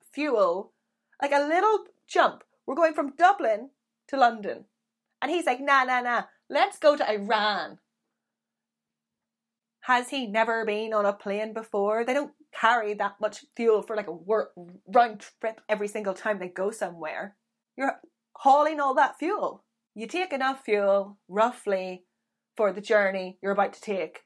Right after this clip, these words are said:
A little bit more, just in case, you know, wiggle room. It's the same as driving. Like, come on. So anyway, basically, the pilot's like, "We need to refuel to make that length of a trip."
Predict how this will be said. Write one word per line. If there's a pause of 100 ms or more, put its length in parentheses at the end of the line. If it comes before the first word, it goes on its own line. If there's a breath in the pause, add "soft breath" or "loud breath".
(120)
A
little
bit
more, (120)
just
in
case, (760)
you
know,
wiggle
room. (100)
It's
the
same
as
driving. (500)
Like, (800 loud breath)
come
on. (260)
So
anyway,
basically,
the
pilot's
like,
"We
need
to
refuel (200)
to
make
that
length
of
a
trip."